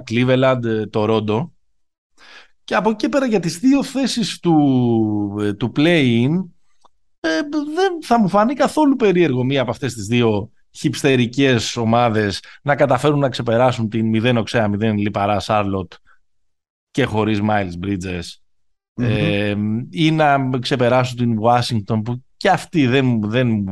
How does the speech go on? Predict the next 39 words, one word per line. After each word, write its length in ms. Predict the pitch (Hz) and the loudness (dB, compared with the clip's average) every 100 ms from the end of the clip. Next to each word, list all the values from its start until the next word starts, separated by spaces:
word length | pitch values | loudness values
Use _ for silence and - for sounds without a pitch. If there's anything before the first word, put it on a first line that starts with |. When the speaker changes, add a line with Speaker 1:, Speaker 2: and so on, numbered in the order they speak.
| 95 | -8
Speaker 1:
δεν 220 | 98 113 117 | -4 0 2
με 120 | 107 | 0
εμπνέει 440 | 90 95 98 90 | -2 -4 -2 -4
πάρα 260 | - 87 85 | -4 -6 -6
πολύ. 220 | 90 110 | -4 2
Speaker 2:
Ποτέ 300 | 185 233 196 | 2 4 4
δεν 100 | 123 | 4
σε 140 | - | 4
εμπνέει 280 | 117 123 113 | 2 4 4
η 40 | 107 | 6
Washington. 440 | 104 - 98 - 107 _ _ | 4 0 -8 -12 -12 _ _
Speaker 1:
Ποτέ 260 | - 190 180 | 0 2 4
δεν 120 | 113 | 2
σε 100 | - | -2
εμπνέει 180 | 87 95 | -6 -4
η 60 | 90 | 0
Washington. 300 | 143 160 165 | 0 0 -4
Αυτή 140 | 120 | 0
είναι 100 | 127 | 0
η 40 | 117 | 2
Speaker 2:
Εσένα 200 | - 190 | 4 4
Speaker 1:
δουλειά 140 | 135 | 6
Speaker 2:
δεν 80 | 113 | 4
Speaker 1:
της, 60 | |
Speaker 2:
σε 80 | 113 | 4
Speaker 1:
άλλωστε. 20 | |
Speaker 2:
εμπνέει 280 | 120 117 127 | 4 4 6
η 40 | 120 | 6
Washington, 420 | 123 - 107 117 | 4 2 0 2
όχι, 200 | 135 147 | 2 4
Speaker 1:
Ε, 300 | 156 139 143 | 4 4 2
Speaker 2:
όχι. 200 | 147 147 | 0 0
Speaker 1:
ενώ 220 | 127 143 | 0 2
εσένα, 340 | 139 131 147 131 | 2 2 0 0
ενώ 180 | 123 156 | 0 2
εσένα 360 | 131 160 143 | 2 2 2
που 60 | 123 | 0
σε 140 | - | 0
εμπνέει, 540 | 127 117 143 160 196 | 0 0 0 0 -4